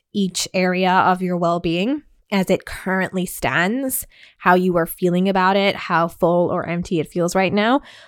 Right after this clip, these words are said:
on that scale of one to ten. And w-, what you can then do is join up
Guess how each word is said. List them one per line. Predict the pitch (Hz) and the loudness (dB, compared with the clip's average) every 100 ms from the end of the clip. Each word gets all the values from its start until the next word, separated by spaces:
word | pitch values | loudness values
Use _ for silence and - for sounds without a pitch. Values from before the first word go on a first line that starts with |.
| _ - | _ -2
on | 202 196 196 - | 0 0 -2 0
that | 185 170 - | 2 2 0
scale | - 196 175 170 170 - | -4 0 2 2 0 2
of | 160 151 151 - | 2 2 0 -6
one | 180 180 170 156 160 - | -6 0 2 2 -2 -8
to | - | -8
ten. | 170 - 123 120 - _ _ _ _ _ _ _ - | -6 -6 -8 -8 -14 _ _ _ _ _ _ _ -2
And | 220 208 | 0 2
w-, | 185 190 185 185 - | -2 -4 -4 -6 -8
what | - 214 | 4 4
you | 208 208 | 6 -4
can | 214 202 | -2 0
then | 247 320 359 | 2 2 0
do | 240 214 | 0 0
is | 185 190 | 0 0
join | 180 196 202 208 | -2 0 2 0
up | - 175 170 | 2 0 2